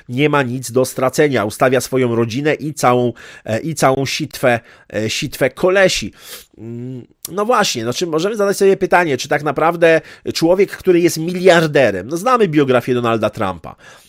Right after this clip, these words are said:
Człowiek, który jest nie tylko miliarderem, ale wziętym biznesmenem, celebrytą, człowiekiem, który zna najważniejszych ludzi świata,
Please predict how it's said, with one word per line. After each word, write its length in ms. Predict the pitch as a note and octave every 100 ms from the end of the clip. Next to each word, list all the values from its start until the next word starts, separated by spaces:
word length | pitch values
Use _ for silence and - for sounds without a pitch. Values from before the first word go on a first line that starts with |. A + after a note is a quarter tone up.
| _ - -
Człowiek, 300 | - A3 G#3+
który 160 | - F#3
jest 300 | E3 - -
nie 140 | D3 G3+
tylko 220 | A3 G3+
miliarderem, 800 | F3 D#3+ D3+ C3+ B2+ C#3+ C#3+ B2+
ale 320 | A#2+ A#2 A#2
wziętym 580 | A2 A2 A2+ C#3+ C3+ C3
biznesmenem, 720 | B2+ C3+ B2 C3+ E3+ E3+ B2
celebrytą, 760 | - B2+ A2+ G#2 D#3 D3+ C3 A#2+ - -
człowiekiem, 440 | - C#3 D3+ D#3+
który 260 | C#3 D#3 C#3+
zna 320 | B2+ C#3 D3
najważniejszych 640 | D3+ C#3 B2+ B2 D3+ D3 C#3
ludzi 220 | C#3 B2
świata, 540 | - C3 B2+ - C3